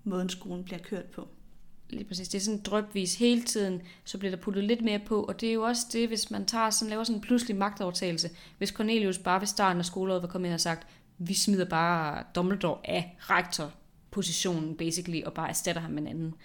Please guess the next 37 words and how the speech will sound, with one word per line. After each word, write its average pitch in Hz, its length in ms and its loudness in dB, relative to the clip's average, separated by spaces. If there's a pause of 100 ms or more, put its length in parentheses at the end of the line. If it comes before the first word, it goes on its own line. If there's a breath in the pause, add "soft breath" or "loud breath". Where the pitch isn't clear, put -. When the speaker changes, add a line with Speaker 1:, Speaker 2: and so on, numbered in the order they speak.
(260 loud breath)
Speaker 2:
så - 120 -4
havde 190 120 4
der 170 60 2
været 156 120 -2
totalt 165 240 -2
ramaskrig, 165 600 -2
ikke? 165 140 -8
Så 185 60 -6
havde 180 100 -4
folk 175 160 -4
været 165 120 -6
sådan, 165 160 -6
"Hvad 160 180 -10
Speaker 1:
Jo. 233 60 0
Speaker 2:
fanden 190 200 -2
sker 185 280 -4
der?" 160 80 -6
Og 147 180 -2
alle 214 140 4
lærerne 196 520 6
ville 170 180 0
have 170 100 -2
sagt 170 300 -4
op 202 180 -2
i 208 40 -4
protest 196 560 -6
og - 60 -8
sådan 175 120 -6
noget. 165 200 -4 (520 loud breath)
Men 180 80 -8
det 196 60 -2
er 208 40 -2
jo - 20 -10
ikke 202 60 -12
det, 208 100 -2
de 190 40 -10
gør, 170 260 -2